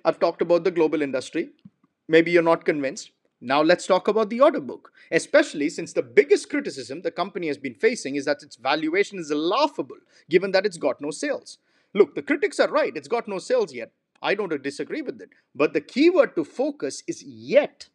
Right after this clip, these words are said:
It has no sales. It has, it has, uh, no sales yet.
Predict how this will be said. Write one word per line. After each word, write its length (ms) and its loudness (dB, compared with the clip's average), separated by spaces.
It 140 -8
has 200 -4
no 160 -10
sales. 440 -10
It 140 -6
has, 260 -4
it 140 -4
has, 200 -2
uh, 220 2
no 200 -4
sales 420 -2
yet. 340 -6